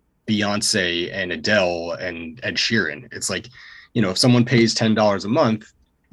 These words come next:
and they mostly listen to you,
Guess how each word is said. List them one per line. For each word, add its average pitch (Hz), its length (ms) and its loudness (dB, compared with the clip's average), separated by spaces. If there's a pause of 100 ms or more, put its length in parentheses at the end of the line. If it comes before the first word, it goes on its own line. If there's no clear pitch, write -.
(160)
and 101 220 -4
they 101 280 -4 (180)
mostly 117 500 0
listen 110 440 -2 (520)
to 107 100 -4
you, 113 520 0